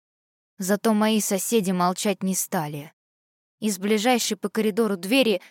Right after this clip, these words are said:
высунулся всклокоченный парень в мятой серой футболке и возмущенно глянул в нашу сторону. «Нэш,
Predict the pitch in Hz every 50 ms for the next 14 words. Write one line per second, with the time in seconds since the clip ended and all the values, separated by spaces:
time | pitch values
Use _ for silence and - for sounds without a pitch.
0 | _ _ _ _ - 196 226 269 - - 262 226 220 220 208 196 - 214 - -
1 | - - - 214 214 - 254 240 - - - 214 226 226 - - 277 262 233 196
2 | 175 175 165 180 202 226 208 190 - 180 - - - 214 202 185 190 185 - 208
3 | 208 185 214 262 262 247 208 - 214 185 175 - - - _ _ _ _ _ -
4 | 220 202 240 233 208 226 220 - - - 285 269 254 254 254 202 240 247 262 254
5 | 240 240 226 202 208 214 226 214 - - 220 - - - 220 190 170 156 156 156
6 | 151 156 156 - _ _ _ _ _ _ _ _ _ _ - 196 254 240 175 -
7 | - -